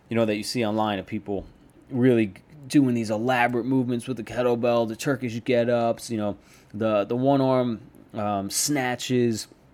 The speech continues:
to an overhead squat. I mean, these are all great, and if you end up loving kettlebells, you can get into all that stuff. That stuff requires a little bit more skill.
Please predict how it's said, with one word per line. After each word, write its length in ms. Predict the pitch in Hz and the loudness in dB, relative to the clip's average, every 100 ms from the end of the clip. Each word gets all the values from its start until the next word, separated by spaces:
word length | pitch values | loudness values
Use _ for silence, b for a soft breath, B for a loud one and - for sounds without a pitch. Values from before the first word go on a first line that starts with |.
| _ _ _ _ - - | _ _ _ _ -20 -4
to 160 | 117 | -2
an 60 | 113 | 2
overhead 380 | 127 123 123 113 | 2 2 -2 -4
squat. 360 | - 113 107 | -2 2 2
I 20 | |
mean, 140 | 104 127 | 0 0
these 160 | 170 | 0
are 100 | 151 | 2
all 80 | 120 | 2
great, 220 | 98 123 | 4 2
and 80 | 117 | 2
if 140 | 95 - | -2 -4
you 100 | 110 | 0
end 100 | 107 | 0
up 80 | |
loving 260 | 101 104 101 | 2 0 0
kettlebells, 400 | 104 113 104 90 | -2 0 0 0
you 60 | 87 | -4
can 120 | 92 | -6
get 180 | 98 98 | -4 -2
into 200 | 104 98 | -4 -2
all 120 | 90 | -2
that 140 | 90 | -4
stuff. 200 | 90 104 110 | -4 -4 -2
That 120 | 123 | -4
stuff 220 | - 110 | -4 -8
requires 340 | 104 113 101 | -2 0 0
a 40 | 98 | 0
little 180 | 104 101 | -2 -2
bit 120 | 98 | -4
more 160 | 98 | -8
skill. 460 | 87 - - 120 90 | -10 -6 0 2 2